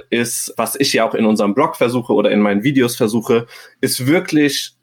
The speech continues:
grundlegende Sachen, die nicht wirklich schwer umzusetzen sind, immer und immer wieder zu wiederholen und den Leuten die richtigen Werkzeuge an die Hand zu geben und zu motivieren,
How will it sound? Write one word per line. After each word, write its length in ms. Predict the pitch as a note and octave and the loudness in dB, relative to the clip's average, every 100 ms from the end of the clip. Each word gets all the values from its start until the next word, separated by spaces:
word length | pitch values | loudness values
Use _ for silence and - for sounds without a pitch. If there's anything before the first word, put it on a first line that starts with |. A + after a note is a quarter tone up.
| - | -10
grundlegende 920 | - C3+ G3+ G#3 C#3 D3 D#3 C3+ B2 | -2 2 2 2 2 2 2 2 2
Sachen, 500 | A2 A#2+ D3+ D3+ C#3+ | 2 0 -2 0 0
die 100 | C#3 | 2
nicht 320 | C3 G3 - - | 2 4 2 0
wirklich 320 | F#3+ F3 D#3+ | 0 -2 -4
schwer 260 | - C#3 | 0 2
umzusetzen 640 | - G#3+ C#3 D3+ D3 - C#3 | 2 2 2 0 0 -2 0
sind, 240 | D3 D#3 - - - - | 0 0 -4 -20 -14 -2
immer 320 | G#3 A3 F3 | 2 4 2
und 200 | C#3+ D3 | 2 2
immer 360 | F#3+ F3+ D#3+ C3+ | 2 2 2 2
wieder 260 | D3 C3+ | 2 0
zu 160 | - A2+ | 0 -2
wiederholen 640 | A2+ A2 A2 F3+ F3+ F3 | 0 0 2 2 4 2
und 220 | - C3+ | 0 0
den 120 | C#3 B2+ | 2 2
Leuten 380 | C#3 F3 F3 | 2 2 0
die 140 | C3+ B2+ | -2 0
richtigen 480 | B2+ - C#3+ B2 A2 | 0 0 0 0 -2
Werkzeuge 540 | C3 - - G2 G2+ | -4 -4 -4 -2 -2
an 120 | G2+ | 0
die 140 | G2 G2 | 0 0
Hand 160 | G2+ | -2
zu 160 | - G#2 | -2 -4
geben 280 | B2 A#2+ A#2 | -2 -2 0
und 220 | A#2+ B2+ | -2 -2
zu 140 | - | 2
motivieren, 800 | C3 C#3 B2+ B2 E3+ F3+ D#3+ D3+ | 2 2 0 0 2 4 4 2